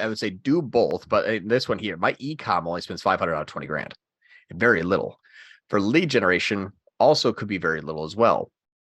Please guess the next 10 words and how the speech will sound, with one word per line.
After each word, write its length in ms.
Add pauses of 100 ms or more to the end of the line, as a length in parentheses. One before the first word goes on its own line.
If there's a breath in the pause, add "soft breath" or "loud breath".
For, 340
if 120
we're 80
talking 320
about 260
YouTube 300
remarketing 520
for 140
lead 300
gen, 400